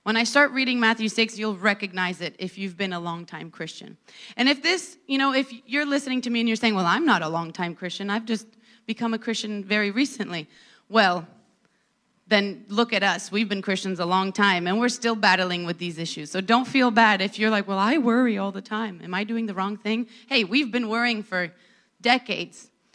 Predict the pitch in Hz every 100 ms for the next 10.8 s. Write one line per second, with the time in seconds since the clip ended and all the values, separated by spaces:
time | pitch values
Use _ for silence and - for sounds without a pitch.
0 | _ 214 214 - 285 247 240 226 233 233
1 | 220 208 190 196 180 170 _ _ 175 _
2 | _ 202 185 226 208 180 180 175 180 -
3 | 170 - 165 151 - - _ _ _ _
4 | _ _ _ - _ - 262 269 233 233
5 | 254 - 294 349 302 269 254 247 247 214
6 | 247 247 196 - - - - 233 247 247
7 | 247 233 226 - 220 214 208 190 196 202
8 | - 220 214 214 214 226 214 - _ _
9 | - 202 202 196 208 208 233 226 - 190
10 | 170 165 190 190 202 208 196 -